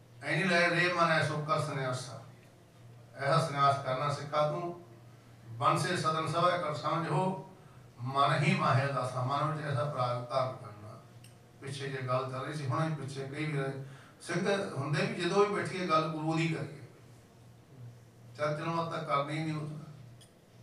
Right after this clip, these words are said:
ਗੁਰੂ ਦੀ ਗੱਲ ਕਰੀਏ, ਗੁਰੂ ਦੇ ਬਚਨ ਕਰੀਏ। ਤੋ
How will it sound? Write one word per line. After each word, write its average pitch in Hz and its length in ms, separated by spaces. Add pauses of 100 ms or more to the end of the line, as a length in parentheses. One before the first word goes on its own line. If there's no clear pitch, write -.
(1160)
ਗੁਰੂ 175 280
ਦੀ 220 140
ਗੱਲ 185 200
ਕਰੀਏ, 127 340
ਗੁਰੂ 151 200
ਦੇ 170 100
ਬਚਨ 147 360
ਕਰੀਏ। 117 200 (2250)
ਤੋ 165 680